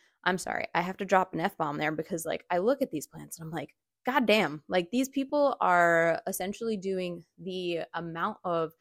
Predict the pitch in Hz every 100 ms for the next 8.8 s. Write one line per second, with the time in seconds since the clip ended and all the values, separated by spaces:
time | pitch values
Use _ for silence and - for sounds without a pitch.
0 | _ _ - 170 165 - 240 240 190 160
1 | 156 160 - 185 214 254 - 185 190 196
2 | 180 - - 170 165 165 160 196 220 202
3 | 180 - 156 160 - 165 151 147 _ _
4 | _ _ _ _ _ _ - 214 226 -
5 | _ 190 214 196 196 180 180 196 175 -
6 | 170 160 - - 95 - - _ _ -
7 | 180 170 175 170 170 165 - _ _ _
8 | - 160 - - 190 - 247 208